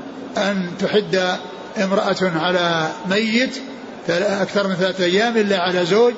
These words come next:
أربعة أشهر وعشرة. هذا من خصائص الزوج أنه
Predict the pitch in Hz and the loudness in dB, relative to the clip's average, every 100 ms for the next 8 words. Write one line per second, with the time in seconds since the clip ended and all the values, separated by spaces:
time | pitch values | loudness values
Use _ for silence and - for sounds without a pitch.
0 | - - - 220 196 190 214 214 214 208 | -4 -14 -4 0 2 2 2 2 2 2
1 | 247 226 202 175 - - - - - - | 2 2 0 -4 -10 -14 -14 -16 -16 -16
2 | - - - - 180 220 202 214 254 247 | -16 -16 -8 -2 2 2 2 2 4 4
3 | 208 170 208 175 - - - - - - | 2 4 2 2 -4 -12 -12 -12 -12 -14
4 | - - 202 190 175 190 233 | -16 -4 0 2 4 4 4